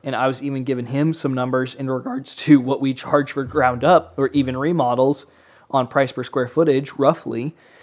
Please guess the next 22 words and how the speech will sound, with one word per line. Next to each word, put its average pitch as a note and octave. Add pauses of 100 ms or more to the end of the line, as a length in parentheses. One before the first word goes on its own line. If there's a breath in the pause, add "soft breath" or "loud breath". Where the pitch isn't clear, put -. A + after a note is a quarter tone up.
(240 soft breath)
And, B2+ (140)
um, A#2+ (1200)
he C3+
was B2+
like, A2
"Wow." C3+
And D3
I'm C#3
like, B2+
"Yeah, F#3+
like, A2+ (140)
yes, D3
we C#3
are C#3
working C3+
usually C3
with B2
higher B2
end A2+
finishes, C#3
but, B2+
like, A#2